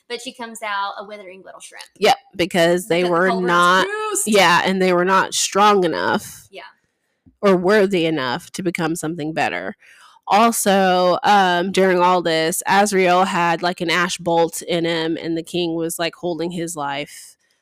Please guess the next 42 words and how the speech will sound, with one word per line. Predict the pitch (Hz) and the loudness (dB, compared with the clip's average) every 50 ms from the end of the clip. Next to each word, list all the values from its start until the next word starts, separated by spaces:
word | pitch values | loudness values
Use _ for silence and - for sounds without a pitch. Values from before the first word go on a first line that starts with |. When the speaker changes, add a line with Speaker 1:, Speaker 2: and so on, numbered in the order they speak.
| _ _ - | _ _ -2
Speaker 2:
over | 175 180 175 175 170 | 0 0 0 0 -2
everyone. | - - 170 160 175 156 143 151 147 139 143 147 160 180 | 0 -2 -2 -2 -2 -4 -4 -4 -4 -4 -2 -2 -4 -4
So | - - 165 | -4 -4 -4
they | 170 175 165 170 175 170 170 165 - | -4 -2 -2 0 0 -2 -4 -4 -6
aren't | - - 180 175 156 - | -6 -4 -2 -2 -2 -4
trying | - - 170 170 156 147 165 | -6 -6 -6 -4 -4 -4 -4
to | - 170 | -4 -4
make | 165 160 156 - | -4 -4 -6 -6
a | 165 | -6
move | 160 156 156 151 151 147 147 151 160 180 - - - _ _ _ - | -6 -4 -4 -4 -4 -4 -4 -6 -6 -10 -12 -18 -20 _ _ _ -10
to | - - 175 170 | -8 -6 -6 -4
save | 160 - - 165 151 151 143 | -6 -6 -6 -6 -6 -6 -8
Azriel. | - - 139 139 170 - 160 156 143 135 139 135 127 131 - | -8 -8 -8 -8 -8 -8 -8 -6 -6 -6 -6 -6 -8 -8 -8
And | 151 175 190 180 | -8 -8 -6 -6
then | 170 160 156 151 151 147 151 175 185 - - - | -6 -6 -8 -8 -10 -10 -12 -14 -14 -16 -18 -12
during | - 226 208 214 220 226 | -8 -6 -6 -4 -4 -6
one | 190 185 202 240 | -6 -8 -8 -8
of | 277 294 | -8 -8
the | 294 285 | -6 -8
explosions, | 285 302 427 - - - 202 180 202 - - 220 226 254 | -8 -10 -12 -10 -8 -6 -6 -6 -6 -8 -10 -12 -12 -10
Hybern | - 220 190 190 - 208 208 214 | -10 -10 -10 -10 -10 -10 -12 -12
does, | 208 208 214 254 262 - 262 - - 254 - 262 - | -12 -14 -14 -14 -14 -16 -20 -20 -20 -20 -20 -20 -18
it | 214 196 - | -18 -16 -14
shreds | - - - 196 196 233 294 - - _ _ _ _ 254 - | -14 -12 -12 -10 -10 -10 -10 -12 -18 _ _ _ _ -12 -6
Cassian's | - 240 226 233 - 254 247 254 269 240 | -4 -2 -2 -2 -4 -6 -6 -8 -8 -8
wings. | 233 190 175 175 196 233 - - - _ _ _ _ - | -8 -10 -10 -10 -10 -10 -12 -12 -14 _ _ _ _ -20
Speaker 1:
Yeah. | - 185 175 180 - - - - | -20 -18 -16 -18 -18 -16 -10 -4
Speaker 2:
And | 240 240 | -2 0
I | 247 247 247 | 2 2 0
was | 247 247 - | 0 -2 -4
so | - 294 277 311 233 | -4 -2 0 2 2
upset | 262 330 - - - 202 185 254 | 2 2 2 2 4 4 4 4
<laughs> | - | 6
when | 311 | 6
I | 330 330 311 - - - | 6 6 6 4 4 4
first | 339 - 359 - 285 | 6 6 6 6 4
read | 233 269 220 220 247 | 6 6 4 4 4
Speaker 1:
That | 311 - - | 2 2 2
was | - 427 - | 2 0 2
Speaker 2:
that. | |
Speaker 1:
very | 277 480 523 554 | 2 2 4 4
stressful. | 453 466 - - 440 440 - - 427 - 208 233 | 2 2 4 2 0 0 0 -2 -4 -2 -2 -4